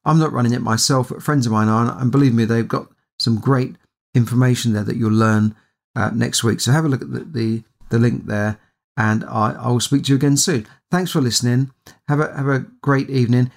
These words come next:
And by the way, if you're listening to this in three weeks' time, I, I apologise,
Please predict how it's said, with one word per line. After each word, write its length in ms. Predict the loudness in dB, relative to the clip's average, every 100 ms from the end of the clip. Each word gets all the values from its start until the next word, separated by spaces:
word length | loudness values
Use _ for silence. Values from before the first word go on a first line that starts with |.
| _
And 280 | -2 -2 -2 _ -2
by 140 | 0
the 60 | 0
way, 120 | -2
if 80 | 2
you're 100 | 2
listening 260 | 4 2
to 60 | 0
this 220 | -2 -2
in 80 | -2
three 240 | 0 0
weeks' 300 | 2 0 -2
time, 480 | -2 0 2 2 -2 -6 _ _
I, 160 | -4 -4
I 180 | -2 -4
apologise, 800 | -2 0 0 0 -2 0 -2